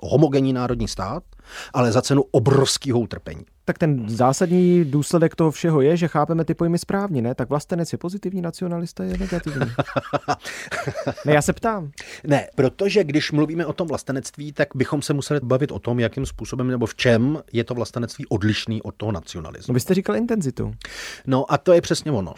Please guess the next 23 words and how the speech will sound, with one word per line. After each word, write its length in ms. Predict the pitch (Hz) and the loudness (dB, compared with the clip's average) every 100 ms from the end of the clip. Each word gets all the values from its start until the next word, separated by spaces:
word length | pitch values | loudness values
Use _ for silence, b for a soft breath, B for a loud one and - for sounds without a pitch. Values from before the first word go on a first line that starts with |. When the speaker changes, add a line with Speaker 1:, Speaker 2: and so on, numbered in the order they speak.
| B B B | B B B
Speaker 1:
Dneska 260 | 139 - 240 | 0 2 2
se 120 | 208 | 4
mluví 380 | 190 180 139 107 - | 4 4 2 0 0
o 180 | 107 | -2
takzvaném 320 | 95 113 131 120 | -2 -4 -2 -2
kritickém 600 | - - 156 - 143 113 | -2 0 -2 -4 -8 -8
patriotismu, 720 | 104 107 104 120 101 113 113 B B B | -8 -8 -8 -8 -6 -6 -8 B B B
který 340 | - 120 123 | -2 0 2
v 40 | 117 | 2
zásadě 460 | 110 104 131 117 | 2 2 2 2
jako 200 | 117 - | 0 0
má 140 | 120 110 | -2 0
znamenat 360 | 117 117 110 | 0 0 2
lojalitu 840 | 110 104 120 127 120 - 117 110 - - | 4 6 6 6 4 4 2 2 -2 -2
k 120 | 113 104 101 101 98 87 127 | 0 0 0 -2 -6 -8 -10
určité 440 | 131 - 107 117 | -10 -10 -6 -6
politické 760 | - 110 104 107 - 110 101 87 - B B B _ | -2 0 0 -4 -4 -2 -2 -4 -10 B B B _
komunitě, 720 | 120 131 165 147 - 127 120 120 113 | 4 6 6 4 4 6 6 2 -4
která 360 | - 113 117 | -6 -2 -2
zároveň 380 | 113 113 113 117 | 0 0 0 2
je 80 | 120 | 0
ale 180 | 110 113 | 0 -2
spojená 640 | - 107 104 110 107 104 | -2 0 0 2 0 -2